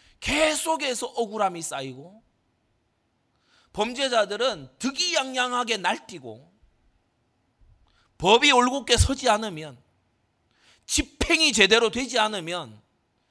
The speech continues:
사회가 엉망진창이 되는 겁니다. 지금 우리가 그걸 보고 있지 않습니까?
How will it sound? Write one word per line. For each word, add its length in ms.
사회가 440
엉망진창이 1000
되는 240
겁니다. 360
지금 260
우리가 220
그걸 160
보고 220
있지 160
않습니까? 480